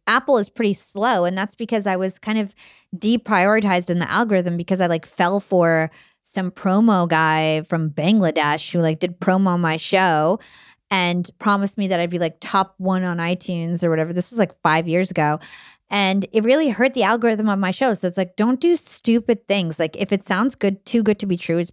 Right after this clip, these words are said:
probably is. And so I remember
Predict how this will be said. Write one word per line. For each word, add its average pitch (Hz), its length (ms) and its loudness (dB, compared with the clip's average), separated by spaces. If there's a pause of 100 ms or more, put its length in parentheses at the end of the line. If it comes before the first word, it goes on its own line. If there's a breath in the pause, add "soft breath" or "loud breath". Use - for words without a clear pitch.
probably 202 600 -2
is. 330 480 0 (560 loud breath)
And 226 180 2
so 202 600 2 (160)
I 202 80 2
remember 214 600 2